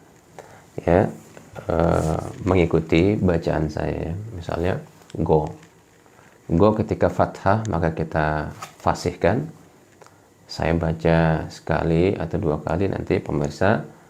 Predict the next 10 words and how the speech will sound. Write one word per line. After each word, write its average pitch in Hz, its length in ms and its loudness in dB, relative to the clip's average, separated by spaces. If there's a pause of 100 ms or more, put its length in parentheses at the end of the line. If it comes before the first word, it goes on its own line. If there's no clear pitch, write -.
(320)
bisa 90 320 0
mengulang 87 480 4
sekali, 95 400 0
dua 80 240 0
kali, 87 240 2
atau 95 160 -4
tiga 78 260 0
kali. - 380 -4 (500)
Saya - 140 -6 (100)
contohkan, 92 480 4